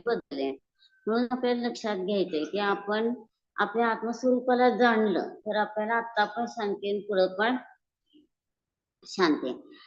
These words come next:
आणि आत्मस्वरूपाला जाणलं नाही तर आपल्याला आता पण दुःख आहे आणि पुढं पण दुःखच आहे. मग जीवनात दुःख नको असेल, शांती हवी असेल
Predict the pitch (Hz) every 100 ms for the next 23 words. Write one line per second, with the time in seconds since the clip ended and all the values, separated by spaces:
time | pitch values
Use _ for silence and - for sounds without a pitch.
0 | _ 208 226 220 254 277 269 254 247 240
1 | 240 220 202 214 208 208 190 190 202 214
2 | 226 220 196 196 233 226 226 - 226 220
3 | 208 208 220 277 269 _ _ _ _ _
4 | _ _ _ - 247 247 262 262 254 190
5 | 143 143 160 151 339 196 214 214 208 180
6 | 196 208 196 185 170 170 165 160 - 190
7 | 185 208 180 196 175 - 160